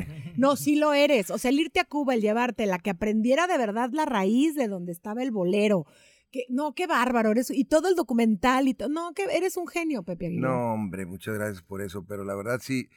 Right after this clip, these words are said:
Speaker 1: las ideas no tienen materia prima para realizarlas,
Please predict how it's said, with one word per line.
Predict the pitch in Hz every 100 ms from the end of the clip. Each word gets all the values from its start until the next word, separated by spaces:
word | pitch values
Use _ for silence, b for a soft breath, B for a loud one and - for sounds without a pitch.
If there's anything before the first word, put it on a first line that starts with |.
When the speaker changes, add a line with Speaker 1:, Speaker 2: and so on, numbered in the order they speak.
| b b b b b -
Speaker 1:
las | 127 110 -
ideas | 120 131 135 127 -
no | 127 123 120 123 107
tienen | 131 123 123 117
materia | 107 120 120
prima | 98 120 120 95
para | 104
realizarlas, | 98 98 95 110 110 120 117